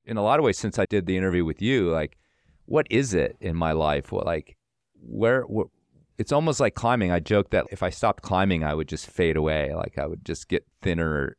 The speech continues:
like, pixelated and distant. And the Enormocast is kind of fit,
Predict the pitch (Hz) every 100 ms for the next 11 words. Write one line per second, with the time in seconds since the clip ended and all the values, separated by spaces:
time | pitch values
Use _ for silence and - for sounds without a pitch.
0 | _ - 50 50 - _ _ _ _ -
1 | - - 82 76 73 71 69 76 73 71
2 | - _ - 85 - 73 65 - - 92
3 | 92 95 _ _ 127 120 143 170 165 139
4 | 131 107 - 123 123 - - 127